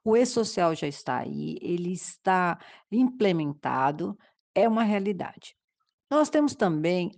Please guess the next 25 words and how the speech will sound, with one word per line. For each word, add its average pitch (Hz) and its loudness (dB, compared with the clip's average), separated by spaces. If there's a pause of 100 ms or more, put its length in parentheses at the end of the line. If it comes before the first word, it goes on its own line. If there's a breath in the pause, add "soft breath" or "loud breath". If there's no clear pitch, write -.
a 208 -2
parte 220 -2
fiscal. 185 0 (320)
A 240 -8
parte 269 0
fiscal 208 0
é 202 6
aquela 202 2
que 202 -4
informa 196 2 (340 loud breath)
a 226 4
Receita 190 0
Federal 156 0
sobre 233 -2
os - 0
tributos, 175 -2
como 160 -2
pis, 214 -2
cofins 214 -2 (120)
e 277 0
principalmente 220 0
o - 0
imposto 180 -4
de 196 -6
renda. 127 -6